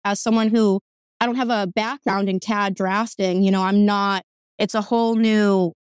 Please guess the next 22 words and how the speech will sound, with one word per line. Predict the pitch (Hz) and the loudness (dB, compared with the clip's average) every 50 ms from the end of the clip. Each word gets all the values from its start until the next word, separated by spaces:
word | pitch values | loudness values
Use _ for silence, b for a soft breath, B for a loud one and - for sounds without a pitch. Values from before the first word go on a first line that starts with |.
| _ _ - | _ _ -4
like, | 185 180 185 | -4 -4 -4
field | - - - 262 269 285 285 240 | -6 -6 -2 0 0 0 0 -2
for | - - 240 | -2 -2 0
me | 220 208 | 0 0
to | 196 196 | 0 0
learn. | 190 190 185 175 175 175 170 - - | 0 0 0 0 0 -2 -2 0 0
And | 240 | -2
it's | 277 277 - | 0 0 -2
a | 302 | -2
hard | 226 - 233 214 202 190 - | -2 -2 -2 -2 -2 -2 -4
test. | - 247 226 202 - - | -4 -6 -6 -4 -4 -6
I've | 208 190 | -8 -6
taken | - - 220 220 269 240 | -2 -2 0 2 2 0
it | 202 - | 0 -2
twice | - - 226 220 269 - - - | -4 -4 -4 -4 -4 -4 -4 -4
now | 202 190 180 180 | -2 -2 -2 -2
and | 180 175 | -2 -4
I've | 180 - | -4 -6
failed. | - - 208 214 190 175 101 202 - - _ _ _ _ _ _ - | -4 -4 -4 -4 -4 -4 -8 -10 -14 -20 _ _ _ _ _ _ -6
And | 208 208 - | -6 -4 -4
I'm | - 214 233 247 262 262 | -2 -2 0 2 2 2
not | 269 269 269 262 247 | 2 2 0 -2 -4